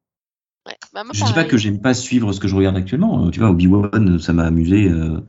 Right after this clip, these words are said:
Speaker 2: euh, ça m'a passé dans, dans, dans tous mes états. Euh, voir, euh, L'Amie Prodigieuse, par exemple, sur Canal en ce moment, euh,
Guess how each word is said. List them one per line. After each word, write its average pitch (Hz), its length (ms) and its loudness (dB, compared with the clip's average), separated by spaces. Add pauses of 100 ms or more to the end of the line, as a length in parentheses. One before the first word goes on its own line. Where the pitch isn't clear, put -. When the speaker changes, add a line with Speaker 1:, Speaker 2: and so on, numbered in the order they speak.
(720)
Speaker 2:
euh, - 100 -10
ça - 120 -4
m'a 80 200 2 (540)
passé 87 240 2
dans, 92 140 4
dans, 85 240 2
dans 87 100 -4
tous 90 120 -6
mes 95 100 0
états. 175 260 -2 (380)
Euh, 90 480 0
voir, 98 340 -4
euh, 87 140 0
L'Amie 95 240 0
Prodigieuse, 104 720 -2
par 92 160 -4
exemple, 90 500 -2
sur - 160 -14
Canal 98 340 0
en 87 80 -2
ce 87 140 -6
moment, 104 400 0
euh, 87 320 -4